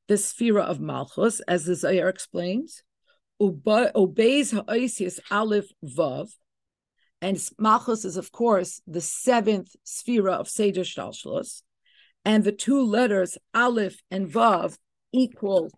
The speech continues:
seven. And so the Reim says, "Al beis habechinos ha'ikrios de Malchus." And these two letters,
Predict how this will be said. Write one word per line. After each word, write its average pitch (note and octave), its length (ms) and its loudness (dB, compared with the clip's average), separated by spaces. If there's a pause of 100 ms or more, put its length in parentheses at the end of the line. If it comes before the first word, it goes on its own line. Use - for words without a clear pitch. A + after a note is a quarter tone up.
(140)
seven. D3+ 640 -2 (1600)
And E3 180 -6
so F3+ 240 2
the F3 260 -2
Reim G#3+ 360 2
says, G3 480 0 (260)
"Al F#3 160 0
beis B3 460 2
habechinos A3 840 0
ha'ikrios G3 640 -2
de - 120 -4
Malchus." E3+ 720 -8 (3500)
And G3 140 0
these G3+ 240 -4
two D#4 260 4
letters, A#3+ 400 2